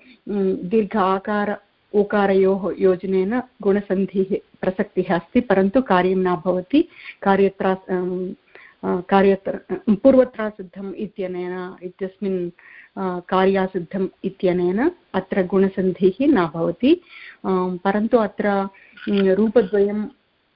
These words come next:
म्, दत्तमस्ति। द्वितीयं रूपं कथं सम्भवति इत्युक्ते अत्र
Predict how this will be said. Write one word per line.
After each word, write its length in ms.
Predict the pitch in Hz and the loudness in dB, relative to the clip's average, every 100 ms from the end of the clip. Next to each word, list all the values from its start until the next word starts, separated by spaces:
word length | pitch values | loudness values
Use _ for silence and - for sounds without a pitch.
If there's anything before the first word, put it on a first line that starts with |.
| _ | _
म्, 240 | 208 196 190 | -6 -4 -4
दत्तमस्ति। 840 | 190 190 190 185 - 269 294 - 185 | -4 -4 -6 -6 -4 -2 0 -2 -4
द्वितीयं 380 | 202 196 247 | -2 2 2
रूपं 340 | 226 214 202 202 | 2 -4 -4 -4
कथं 320 | 190 214 208 | -4 -4 -4
सम्भवति 640 | 196 190 180 190 185 202 | -2 -4 -2 -2 0 -2
इत्युक्ते 420 | 190 - 208 - | -2 -2 0 2
अत्र 540 | 240 180 - 196 180 | 2 2 -4 -2 -2